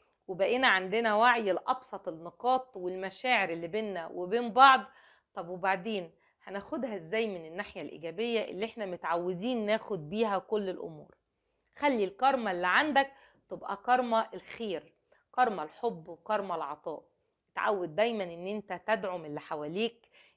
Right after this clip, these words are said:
ان انت تساعد اي حد محتاج، ان انت لو لقيت حد ماشي في طريق، آه، غلط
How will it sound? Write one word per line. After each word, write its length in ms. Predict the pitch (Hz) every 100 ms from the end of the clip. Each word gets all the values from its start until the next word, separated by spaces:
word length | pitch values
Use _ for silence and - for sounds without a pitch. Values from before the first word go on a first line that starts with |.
| -
ان 120 | 190
انت 200 | 240 240
تساعد 460 | 220 _ 247 214 185 -
اي 220 | 226 202
حد 380 | - 220 175 170
محتاج، 580 | 160 - - 226 208 - _ - _ 190
ان 120 | 214
انت 160 | 285
لو 160 | 254 185
لقيت 280 | 185 254 -
حد 300 | 254 220 190
ماشي 360 | 202 247 - 233
في 100 | _
طريق، 380 | 190 220 240 - 196
آه، 140 | 175
غلط 540 | 170 208 233 220 -